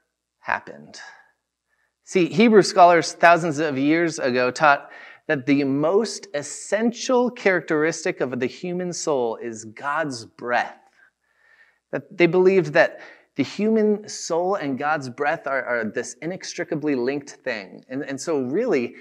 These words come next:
every human being on the planet has this breath of life, this God's breath inside of them. Everyone who's living has this l-, God's breath in them. In Job thirty-three, verse four, it says that the Spirit of God has made me,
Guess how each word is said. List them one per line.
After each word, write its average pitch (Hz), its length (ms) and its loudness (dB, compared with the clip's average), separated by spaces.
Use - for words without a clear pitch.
every 214 340 0
human 180 500 -4
being 131 460 -4
on 120 120 -6
the 117 80 -6
planet 117 380 -8
has 131 260 -6
this 113 180 -12
breath - 560 -4
of 113 140 -10
life, 113 480 -6
this - 160 -12
God's 139 400 -10
breath 131 500 -10
inside 120 400 -8
of 95 160 -14
them. 101 240 -20
Everyone 180 320 -2
who's 160 260 -2
living 131 480 -4
has 123 300 -8
this 117 280 -10
l-, 120 220 -4
God's 131 400 0
breath 117 500 0
in 98 140 -10
them. 90 260 -14
In 127 80 -4
Job 175 320 4
thirty-three, 170 540 2
verse 143 240 0
four, 143 480 0
it - 100 -8
says 139 200 0
that 139 160 -2
the 131 80 -4
Spirit 208 500 0
of 143 140 -2
God 151 180 8
has 127 200 -2
made 127 220 -2
me, 101 280 -8